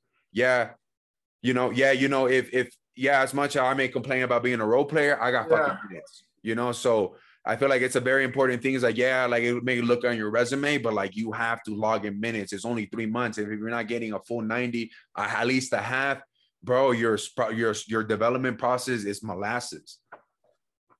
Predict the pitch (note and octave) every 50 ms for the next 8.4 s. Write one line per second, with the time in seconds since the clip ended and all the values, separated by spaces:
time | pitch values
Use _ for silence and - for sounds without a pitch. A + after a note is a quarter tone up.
0 | _ _ _ _ _ _ _ _ _ _ _ _ _ _ _ _ _ - G3 F#3
1 | D#3 D#3 D#3+ F3 F3+ - _ F#3+ G3+ G3+ G3 F#3 F3+ - - _ - - G3 F#3+
2 | F#3 F#3 E3+ - - E3+ D3 C#3 E3+ F3+ G#3 A3 A3 - D3+ - - _ _ _
3 | _ _ _ _ _ _ _ - - D#3 D#3+ E3+ F3+ F#3 - D#3+ D#3+ D3+ D3+ D3
4 | C#3 C3 C3 - - E3 - - D3 B2 - F#3 F#3 F3 D#3 D#3 C#3+ C#3 C3+ C#3
5 | C3+ B2 D3 C3+ C3+ C3+ C3 - B2 C#3 E3 F3 F3+ F3 F3+ E3 C#3 - - -
6 | D#3+ D#3 C#3+ C3+ - E3 D#3 C#3+ B2+ C#3 C3+ C3 C3 C3 C#3+ C#3+ C#3 C3+ C3+ -
7 | - D3 C3+ - - - D3 C#3+ C#3+ C#3 C3+ B2+ C3 - C3+ C3+ C3 B2 - -
8 | D3 D3 D3 C3+ B2+ C3 C3